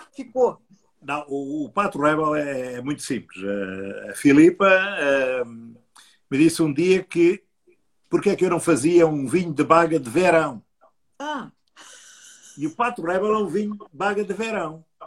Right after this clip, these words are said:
Speaker 2: Porquê? Porque o vinho de baga era um vinho, eh, austero, um vinho que precisava de tempo para ser bebido, para ser,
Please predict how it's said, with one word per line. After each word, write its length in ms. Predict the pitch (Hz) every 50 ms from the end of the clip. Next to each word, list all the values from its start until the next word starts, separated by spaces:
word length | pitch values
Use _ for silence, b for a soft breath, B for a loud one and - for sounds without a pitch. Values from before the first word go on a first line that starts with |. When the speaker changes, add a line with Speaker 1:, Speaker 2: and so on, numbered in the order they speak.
| - _ _ _ _ _ _ _ _ _ _
Speaker 2:
Porquê? 480 | - 277 269 208 - 165 147 131 113 98 - - _ _ _ _ _ _ _ _ _ _ _ _
Porque 200 | - 240 214 262
o 80 | 233 175
vinho 200 | 151 185 175 160
de 80 | 151 156
baga 560 | 143 156 143 135 123 110 123 127 131 165 - _ - _ _ _ _ _ -
era 160 | 170 175 180
um 120 | 175 170 139
vinho, 600 | 120 156 170 170 170 170 165 175 175 180 196 - _ _ _ _ -
eh, 340 | 156 151 151 151 170 - -
austero, 800 | - 139 127 - - - - 156 151 151 156 156 151 143 135 127
um 200 | 123 120 117 113
vinho 140 | 104 143 147 -
que 60 | -
precisava 420 | - 135 131 139 143 139 143 135
de 100 | 120 117 - _
tempo 380 | - 170 185 180 170 143 - -
para 80 | 123 123
ser 440 | - - 139 139 135 123 120 117 - _ _ _ _ _ _ _
bebido, 640 | 127 139 135 117 120 151 170 175 175 170 160 131 -
para 200 | - 127 127 123
ser, 540 | - - 147 139 139 135 127 123 117 -